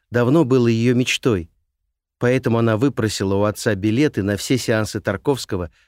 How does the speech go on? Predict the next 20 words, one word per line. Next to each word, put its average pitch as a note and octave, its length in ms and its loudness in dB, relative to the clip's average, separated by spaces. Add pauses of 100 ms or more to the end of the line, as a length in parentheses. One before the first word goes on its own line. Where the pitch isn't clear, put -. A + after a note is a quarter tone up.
(120)
на A2+ 140 2
месяц A2+ 380 0
вперёд. G#2+ 420 -2 (1120)
Выглядеть E3 720 0
надо C#3+ 320 2
соответствующе. A#2+ 1040 -2 (960)
Не D3+ 120 0
то G3 140 0
чтобы G#2+ 380 0
Солоницын A#2 640 0
и A2 40 2
Лапиков A2+ 520 -2
начнут G#2+ 380 -2
причитать A2 500 -4
с - 80 -10
экрана, F#2+ 420 -4 (160)
что - 220 -2
она G2+ 140 0
не G2+ 100 0
накрасилась, G2+ 800 -4